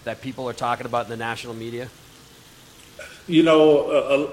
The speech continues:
Speaker 2: this is, this topic is, is gonna forever be a topic of discussion.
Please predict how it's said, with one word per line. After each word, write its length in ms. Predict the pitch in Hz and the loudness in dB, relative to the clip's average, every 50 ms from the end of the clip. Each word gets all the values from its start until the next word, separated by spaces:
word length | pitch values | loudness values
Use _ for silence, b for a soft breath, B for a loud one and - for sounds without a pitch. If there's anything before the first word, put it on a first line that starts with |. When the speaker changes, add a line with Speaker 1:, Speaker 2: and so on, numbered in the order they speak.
| - - | -8 -2
Speaker 2:
this 220 | 139 170 175 - - | 0 2 2 2 -2
is, 240 | 147 127 - - - | -4 -8 -10 -14 -2
this 260 | - 156 - - - | 0 0 0 0 -2
topic 300 | 170 170 156 - - 156 | -4 -4 -4 -2 -2 -2
is, 220 | 143 135 - - - | -2 -2 -4 -8 -8
is 300 | 143 151 135 117 - - | -4 -4 -4 -4 -4 -8
gonna 280 | - - 131 131 127 | -8 -4 -4 -4 -4
forever 420 | 123 - 131 127 131 135 135 127 117 | -6 -4 0 2 2 2 2 0 -4
be 420 | - - 123 123 120 113 110 104 - - - - - - - - - - - | -6 -6 -6 -6 -6 -8 -10 -12 -16 -20 -20 -20 -20 -20 -20 -20 -20 -8 -4
a 100 | 139 113 | -4 -4
topic 460 | - - - 135 120 - - 123 104 | -4 -6 -8 -8 -8 -6 -8 -6 -4
of 160 | 123 120 107 | -2 -4 -4
discussion. 520 | - 101 - - 131 113 107 - - - | -4 -8 -8 -4 -2 -2 -2 -2 -6 -10